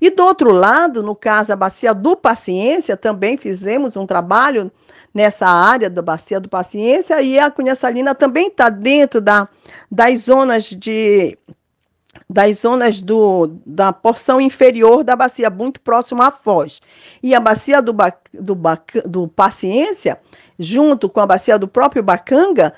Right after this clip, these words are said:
o que é que acontece? Além da penetração da Cunha Salina, nós temos o problema da intensa urbanização. Então, a intensa urbanização também diminui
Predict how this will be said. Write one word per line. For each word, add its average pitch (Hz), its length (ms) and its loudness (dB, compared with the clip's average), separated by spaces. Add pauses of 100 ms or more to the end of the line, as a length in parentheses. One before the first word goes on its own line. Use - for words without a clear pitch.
(100)
o 254 120 -6
que - 80 -4
é 392 80 2
que 392 80 -2
acontece? 269 760 -2
Além 262 420 2
da 403 100 -2
penetração 220 560 -2
da 190 120 2
Cunha 202 260 -4
Salina, 233 420 0
nós 311 240 0
temos 294 280 0
o 285 60 -4
problema 277 480 2
da 262 320 2
intensa 339 560 0
urbanização. 330 960 0 (880)
Então, 247 380 0
a 233 80 2
intensa 370 400 -2
urbanização 247 720 0
também 339 480 0
diminui 330 720 2